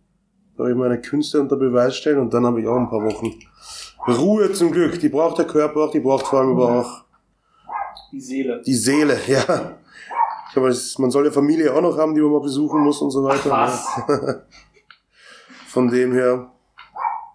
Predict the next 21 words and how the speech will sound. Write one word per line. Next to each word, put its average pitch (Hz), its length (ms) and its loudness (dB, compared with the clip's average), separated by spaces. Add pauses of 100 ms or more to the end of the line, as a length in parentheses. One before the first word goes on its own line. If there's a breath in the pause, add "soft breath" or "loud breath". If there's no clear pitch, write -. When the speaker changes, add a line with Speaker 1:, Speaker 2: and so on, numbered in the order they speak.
Speaker 1:
nee, 151 180 2
aber 113 180 2
ist 113 80 0
schon 131 200 2
in 123 60 0
Ordnung. 98 340 -2
Läuft 117 340 -2
Speaker 2:
Ja. 139 60 0
Speaker 1:
tippitoppi 135 500 -6
alles. 104 300 -12 (340)
Speaker 2:
Obwohl 147 360 0
wir 190 100 0
uns 190 160 -6
ja 170 120 2
eigentlich 170 180 -2
die 151 80 -8
Sommerpause 170 600 -2
kaum 143 180 -2
leisten 220 360 -4
können, 113 280 -12
ne? 127 180 -14